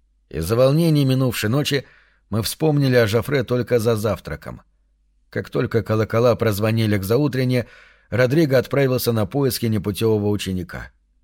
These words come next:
Нетрудно было догадаться, что тревожит Родриго. Юнец мог воспринять предостережение как вызов и, после оскорбления, нанесенного Зефиилом,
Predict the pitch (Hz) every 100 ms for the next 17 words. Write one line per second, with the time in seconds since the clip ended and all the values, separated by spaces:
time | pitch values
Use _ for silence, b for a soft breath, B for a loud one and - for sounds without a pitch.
0 | _ _ _ 98 120 175 160 123 110 113
1 | 113 110 120 127 - 95 - 76 - 101
2 | 107 101 98 98 95 101 85 - _ _
3 | _ _ _ _ - 123 160 151 - 135
4 | 127 120 107 135 139 127 - 127 120 -
5 | 123 120 120 156 123 110 117 107 113 160
6 | 113 95 104 101 87 113 110 110 110 -
7 | 107 104 139 123 113 113 113 - 123 110
8 | 107 104 104 127 147 135 127